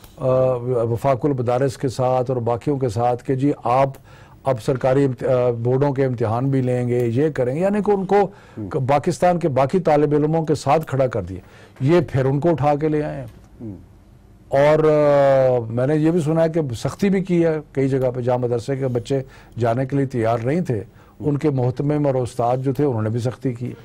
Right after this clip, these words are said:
Speaker 2: बहरहाल, इमरान खान साहब तो बड़े, अ, फर्म है अपने स्टैंस पे, अभी भी उसी स्टैंस पे। वो कहते हैं, "जना-,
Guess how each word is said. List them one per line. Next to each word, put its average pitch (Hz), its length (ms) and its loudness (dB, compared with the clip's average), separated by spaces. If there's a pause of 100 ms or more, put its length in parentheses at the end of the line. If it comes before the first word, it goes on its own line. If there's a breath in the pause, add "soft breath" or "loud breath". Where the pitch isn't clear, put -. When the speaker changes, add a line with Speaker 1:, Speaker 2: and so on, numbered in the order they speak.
(140)
Speaker 2:
बहरहाल, 123 420 2
इमरान 113 300 2
खान 117 220 0
साहब 127 220 -4
तो 127 60 -4
बड़े, 117 280 0
अ, - 60 -6 (960 loud breath)
फर्म 123 400 2
है 123 80 2
अपने 113 240 -2
स्टैंस 104 380 -2
पे, 101 240 -6 (100)
अभी 104 200 -2
भी 110 120 0
उसी 104 180 -4
स्टैंस 98 320 -4
पे। 104 180 -2
वो 101 80 -2
कहते 98 260 -4
हैं, 101 120 0
"जना-, 98 160 -2